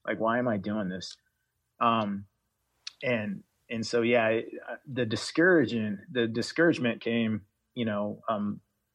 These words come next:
a little bit later on, but right at first, I don't, I don't, I don't think I was really, like, optimistic about anything. I was just kinda going through the motions.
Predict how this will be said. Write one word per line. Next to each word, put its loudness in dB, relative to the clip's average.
a -2
little 6
bit 2
later 2
on, -2
but 0
right 4
at 2
first, -2
I 0
don't, -2
I -2
don't, -2
I 2
don't 0
think -4
I 2
was -2
really, -2
like, -2
optimistic -2
about 0
anything. -4
I -2
was -4
just -6
kinda -4
going 0
through -4
the -4
motions. -6